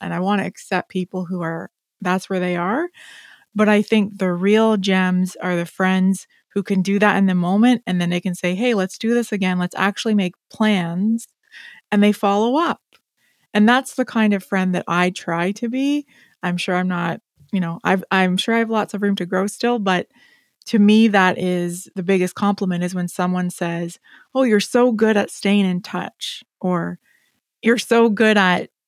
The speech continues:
planning get-togethers." And to me, it feels vital. It doesn't feel like, it's not exactly,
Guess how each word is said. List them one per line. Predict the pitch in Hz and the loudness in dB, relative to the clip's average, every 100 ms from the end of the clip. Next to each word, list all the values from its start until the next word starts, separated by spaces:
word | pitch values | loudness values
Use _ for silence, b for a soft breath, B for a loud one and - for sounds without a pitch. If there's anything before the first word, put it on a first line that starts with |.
| _ | _
planning | - 190 190 190 175 170 175 - - | -2 2 2 2 0 -4 -6 -12 -2
get-togethers." | 208 214 202 170 160 - - - b b b b b _ _ | -2 0 0 0 -2 -8 -10 -14 b b b b b _ _
And | 208 208 202 196 190 180 - _ _ _ _ - | 2 4 4 4 2 0 -8 _ _ _ _ 0
to | 233 | 4
me, | 226 262 285 | 6 6 4
it | - | 2
feels | - 220 214 220 220 214 208 _ _ - | -2 2 2 2 0 -4 -10 _ _ -8
vital. | 180 170 262 - - - 233 - | 0 2 2 0 -2 -10 -12 -2
It | 208 | 0
doesn't | 196 208 240 208 | 2 2 2 0
feel | - 185 196 202 | -4 -2 -2 -2
like, | - 64 - - - _ _ b b b b b b _ _ | -4 -6 -8 -18 -20 _ _ b b b b b b _ _
it's | 233 240 | -8 0
not | 277 349 | 2 4
exactly, | 311 247 233 240 240 240 226 214 208 214 | 2 2 2 2 2 2 2 0 -2 -6